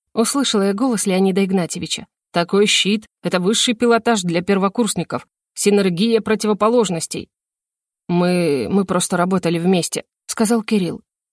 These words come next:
Я только кивнула в никуда. Но, слегка очухавшись, не выдержала и спросила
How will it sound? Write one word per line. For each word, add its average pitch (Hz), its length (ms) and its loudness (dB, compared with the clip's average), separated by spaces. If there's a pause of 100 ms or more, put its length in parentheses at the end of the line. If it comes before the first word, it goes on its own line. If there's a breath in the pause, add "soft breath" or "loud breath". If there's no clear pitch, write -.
(140)
Я 262 180 2
только 220 380 0
кивнула 208 460 0
в 165 80 0
никуда. 180 420 0 (400)
Но, 254 220 4
слегка 240 380 0
очухавшись, 208 600 -4
не 247 160 6
выдержала 208 480 2
и 226 140 -4
спросила 196 520 -4